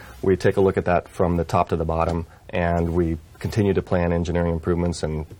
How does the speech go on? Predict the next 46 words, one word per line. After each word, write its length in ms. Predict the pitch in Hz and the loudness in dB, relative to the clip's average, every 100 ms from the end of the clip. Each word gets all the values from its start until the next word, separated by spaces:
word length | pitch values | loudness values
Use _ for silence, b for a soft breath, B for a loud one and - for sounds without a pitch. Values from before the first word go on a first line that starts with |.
| - - - - | -20 -20 -12 -8
uh, 140 | 80 | -6
improvements 380 | 82 95 98 92 | -4 0 2 0
across 340 | 87 87 80 - | -2 -2 -2 -4
the 100 | - | -4
platform 520 | 82 76 82 78 78 - | -4 -2 -4 -4 -6 -8
to 120 | 82 | -4
make 160 | 82 | -4
it 100 | 78 | -4
better. 260 | 78 80 80 B _ | -6 -6 -8 B _
And 160 | 113 107 | -4 -2
we 80 | 104 | 0
take 240 | 139 - | 0 2
the, 220 | 113 98 | 2 0
the 160 | - 98 | -2 -6
feedback 380 | - 120 104 87 | -2 -2 -2 -2
that 60 | |
our 60 | 92 | -4
customers 380 | - 98 95 82 | -4 -6 -6 -4
give 220 | 110 98 | -2 0
us, 280 | 80 - - _ - | -2 -6 -20 _ -12
because, 420 | 113 98 90 87 | -6 -4 -4 -6
uh, 420 | - - - 85 - - - | -14 -16 -14 -12 -14 -16 -16
in 80 | 98 | -6
some 200 | - 110 | -2 0
cases 340 | 120 110 113 | 0 0 0
they're 100 | 98 | -4
telling 340 | 95 110 101 98 | -2 0 0 0
us 200 | 92 - | -2 -4
what 140 | 90 | -4
they 100 | 101 | 0
would 120 | 107 | 0
like 180 | 98 82 | 0 -4
to 80 | - | -8
see 120 | - | -12
from 200 | 82 82 | -10 -10
us. 200 | 78 - - | -10 -14 -12
We 120 | 90 | -10
take 200 | 85 92 | -6 -4
that, 220 | 95 95 | -2 -4
and 180 | - 90 | -6 -6
we 60 | 90 | -2
got, 340 | 98 92 - | 0 0 -4
uh, 160 | 95 90 | -10 -14
some 160 | - | -12
great 240 | 87 98 - | -4 -4 -2
feedback 440 | 104 92 87 87 | -6 -6 -6 -8